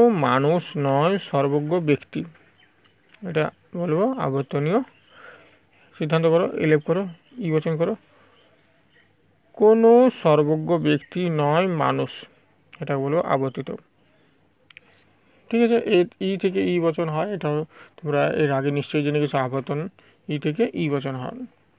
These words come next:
যারা জানোনি আগের ভিডিওগুলো দেখে নাও, তাহলে খুব ভালোভাবে বুঝতে পেরে যাবে। দেখো, ফুল লাল নয়, এটা ফুল লাল নয়, এটা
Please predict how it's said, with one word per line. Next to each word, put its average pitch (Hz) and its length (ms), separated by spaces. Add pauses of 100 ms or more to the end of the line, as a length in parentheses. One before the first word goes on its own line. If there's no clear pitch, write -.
(100)
যারা 139 340
জানোনি 147 320 (420)
আগের 135 280
ভিডিওগুলো 139 340 (100)
দেখে 147 200
নাও, 202 120 (640)
তাহলে 135 240 (220)
খুব 156 120 (240)
ভালোভাবে 139 380 (120)
বুঝতে 139 240
পেরে 139 160
যাবে। 190 120 (1600)
দেখো, 143 200 (920)
ফুল 277 420 (440)
লাল 147 280 (180)
নয়, 139 260 (1120)
এটা 208 140 (120)
ফুল 233 240 (200)
লাল 143 180 (100)
নয়, - 160 (1080)
এটা 202 140